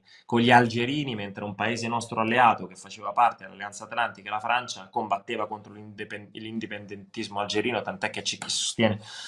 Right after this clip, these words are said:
che siano stati proprio i mili-, paramilitari francesi a, a organizzare l'attentato che ha costato, che ha, che ha ucciso Enrico Mattei. Quindi, come dire, eh, io non sono dell'idea di o esci oppure non puoi fare nient'altro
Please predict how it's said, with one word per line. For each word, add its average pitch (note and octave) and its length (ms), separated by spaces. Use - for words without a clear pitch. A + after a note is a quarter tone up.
che A2 100
siano G#2 200
stati G#2 240
proprio G2+ 280
i G2+ 40
mili-, G2 180
paramilitari G2+ 520
francesi G2+ 560
a, F#2 100
a - 800
organizzare F#2+ 480
l'attentato F#2 580
che F#2 140
ha F2+ 140
costato, F#2 1040
che - 100
ha, - 60
che - 100
ha G2 60
ucciso F#2+ 760
Enrico F#2+ 260
Mattei. F#2+ 340
Quindi, A#2+ 300
come A#2+ 200
dire, G2 460
eh, - 300
io D#3 200
non D3+ 140
sono D#3+ 300
dell'idea C3 520
di A#2 320
o G3 340
esci D#3+ 680
oppure C3 320
non B2+ 100
puoi B2 140
fare A#2 180
nient'altro G2+ 760